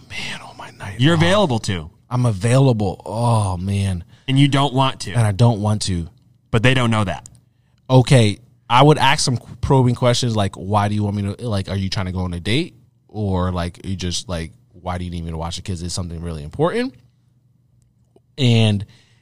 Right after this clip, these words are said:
Speaker 1: then if they say that, I'm gonna say, <sighs> "I don't," and I, I got, I have to get out of it, or I, I got, I,
Speaker 2: No,
Speaker 1: I
Speaker 2: he's
Speaker 1: lie.
Speaker 2: like, "Is you're getting out."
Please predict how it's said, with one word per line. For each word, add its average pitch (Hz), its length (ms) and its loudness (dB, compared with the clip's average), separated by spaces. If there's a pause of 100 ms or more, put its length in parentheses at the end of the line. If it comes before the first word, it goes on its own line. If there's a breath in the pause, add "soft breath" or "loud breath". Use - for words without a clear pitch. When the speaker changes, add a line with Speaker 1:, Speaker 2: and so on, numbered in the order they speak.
Speaker 1:
then 127 420 6
if 113 180 -2
they 110 140 2
say 117 180 0
that, 104 280 0
I'm 107 160 2
gonna 98 120 0
say, 95 400 -2
<sighs> - 40 -20
"I - 1120 -12
don't," 107 280 -6 (100)
and 120 140 -4
I, 110 220 -2
I 120 60 -6
got, 139 240 2
I 120 60 -4
have 139 280 2
to 175 80 -8
get 165 120 2
out 160 140 6
of 196 120 0
it, 240 140 2
or 151 120 6
I, 117 120 4 (200)
I 123 140 0
got, 117 340 0
I, 113 120 2
Speaker 2:
No, 135 60 8
Speaker 1:
I 139 140 4
Speaker 2:
he's 127 100 4
Speaker 1:
lie. 113 160 6
Speaker 2:
like, - 100 -4
"Is 117 120 0
you're 117 100 2
getting 117 200 0
out." 113 180 -4